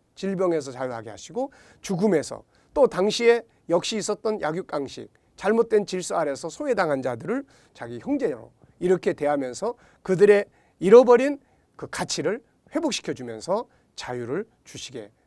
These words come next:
된 것이죠. 그리고 이것을 위해서 자기 목숨을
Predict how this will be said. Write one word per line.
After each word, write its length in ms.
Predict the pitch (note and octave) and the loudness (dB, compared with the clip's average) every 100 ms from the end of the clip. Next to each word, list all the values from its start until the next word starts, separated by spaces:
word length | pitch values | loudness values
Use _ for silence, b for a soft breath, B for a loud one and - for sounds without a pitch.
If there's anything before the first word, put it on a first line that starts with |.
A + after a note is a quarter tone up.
| _ | _
된 140 | C#3+ | -8
것이죠. 420 | C3 - - - _ | -8 -10 -18 -20 _
그리고 400 | D#3+ E3+ B3 b b b | 0 4 4 b b b
이것을 500 | F3 G#3+ E4 D#4+ B3+ | 0 2 2 2 2
위해서 300 | E3 D3 G3 | 0 0 -4
자기 360 | - B2+ B2+ A#2 b - | -6 -8 -8 -10 b -10
목숨을 640 | B2+ B2 - D#3+ E3+ | -8 -6 -6 -2 -2